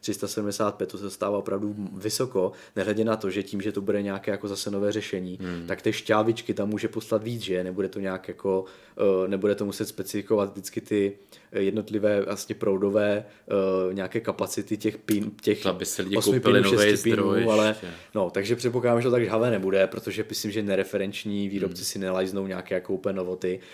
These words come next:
Speaker 1: Oni to prostě nějak poskládají a ta Nvidia si, jestli si na,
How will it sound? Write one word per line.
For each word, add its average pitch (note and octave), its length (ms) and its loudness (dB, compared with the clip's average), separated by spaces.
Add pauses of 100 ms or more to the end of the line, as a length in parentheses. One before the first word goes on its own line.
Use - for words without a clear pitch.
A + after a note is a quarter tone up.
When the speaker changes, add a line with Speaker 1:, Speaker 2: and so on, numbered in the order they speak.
(100)
Speaker 1:
Oni G2 180 -2
to G#2 100 -2
prostě - 240 -10
nějak G2+ 180 -2
poskládají F#2+ 680 0
a F#2+ 80 -6
ta - 120 -2
Nvidia F#2+ 540 0
si, - 220 -6
jestli - 200 -6
si G2+ 180 -2
na, F#2 80 -2